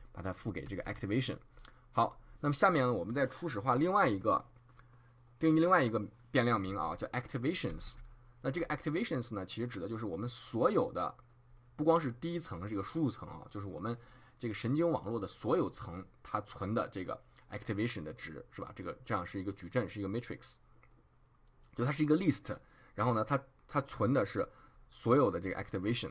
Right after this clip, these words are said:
啊。那么我们首先呢，初始化的时候，我们只有，现在我们还没有开始给它一层一层加，就是说我们这个所要存的所有变，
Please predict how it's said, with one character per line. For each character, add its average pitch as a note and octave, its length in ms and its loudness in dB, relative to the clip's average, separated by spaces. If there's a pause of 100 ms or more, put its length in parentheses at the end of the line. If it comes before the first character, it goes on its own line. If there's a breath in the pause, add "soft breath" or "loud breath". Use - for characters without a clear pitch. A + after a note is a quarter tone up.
啊。 - 220 -8 (380 soft breath)
那 B2 160 2
么 A2 140 2
我 G2 140 0
们 A2 140 0
首 G2 100 -2
先 G#2+ 200 -2
呢， G2+ 180 0 (320 soft breath)
初 - 140 -2
始 G#2+ 100 -2
化 A2+ 140 4
的 G2 60 2
时 G2 100 -4
候， G2 60 -2
我 E2 60 -2
们 F#2+ 160 -4
只 A2 140 -2
有， G#2 180 2
现 - 140 -2
在 C3 80 4
我 G#2 60 2
们 G2+ 120 -2
还 A2 60 2
没 A#2+ 80 2
有 A2 80 2
开 A2+ 180 -2
始 A2 240 -6 (400 soft breath)
给 G2 80 -6
它 G2+ 140 0
一 A#2 100 0
层 G2 160 -2
一 G2+ 60 -2
层 F#2 180 -4
加， F#2+ 240 0
就 G2+ 140 -4
是 F#2+ 60 -6
说 G2+ 100 0
我 F2+ 60 0
们 F#2+ 120 -4
这 A2+ 80 -4
个 G2 200 2 (380 loud breath)
所 A2+ 200 0
要 B2+ 100 8
存 C3 220 0
的 B2 100 4
所 - 220 0
有 A#2+ 100 4
变， A2+ 320 0